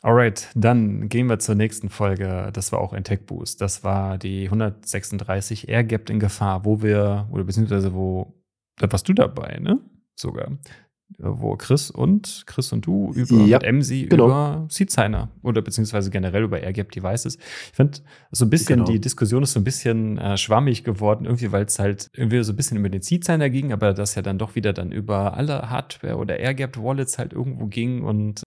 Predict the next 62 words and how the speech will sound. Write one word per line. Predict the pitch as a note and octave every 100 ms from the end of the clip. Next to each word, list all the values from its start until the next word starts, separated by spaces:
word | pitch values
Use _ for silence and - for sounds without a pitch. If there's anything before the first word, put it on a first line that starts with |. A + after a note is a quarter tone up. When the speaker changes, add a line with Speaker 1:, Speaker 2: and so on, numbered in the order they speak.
| -
Speaker 1:
ne, | - A#2 B2+
also, | - G#2+ A#2 B2+ B2+ _ _ _ _ _ _ _ _ _ _
das | - G#2
glaube, | A#2 A2+
glaube, | G#2+ A2
die, | A2
die | G#2+ -
Speaker 2:
Ja, | A#2+
Speaker 1:
manche | D3 C#3+
Speaker 2:
es |
gab | A#2
Speaker 1:
Kritik, | G#2 G#2
Speaker 2:
einiges | G#2 G2+
an | G2+
Speaker 1:
die |
da | G2+
Speaker 2:
Kritik | G2 G#2+ -
auch. | F#2 - _ _ _
Speaker 1:
Genau, | - - - G#2+ F2
manche | F#2+ G2+ -
Kritik, | - A2 G#2+ -
die | A2
dann | G#2
da | F#2+ F#2+ F#2+ F#2+ -
erwähnt | - F#2 G2+ A#2 A2+
wurde, | A2+ G#2
war | G2+
jetzt | G2 G2 -
nicht, | G#2+ - - -
die | F#2+
war | G#2 G#2+ G#2
halt | G#2 G#2 - G#2 B2
ausschließlich | G2+ B2+ - A#2+ - A2
auf | G#2+
den | G#2
Seed | G2 B2
Signer | - G2 G2
bezogen, | F#2 - G#2+ G#2 G2
aber | G2 G2+
nicht | G2+ G#2 -
nur, | G#2+ -
aber | G#2 G2+ G#2 G2
nicht | G2
generell | - F#2+ F#2+ G#2 A2
auf | - F#2 -
Air | G2
Gapped | F#2 F#2
Devices | G2+ F2+ D#2+ G2 - G2+
dann, | F#2+ F#2+
ne, | G2+
wenn | G2
man | F#2+
die | -
Cold | - G2
Card | - -
zum | E2
Beispiel | C#2+ - -
nimmt | D2+ F2
oder | D2+ D2+ C2+
jetzt, | D2+ - -
äh, | C#2 F#2+
die, | F2 E2 C#2+ B2+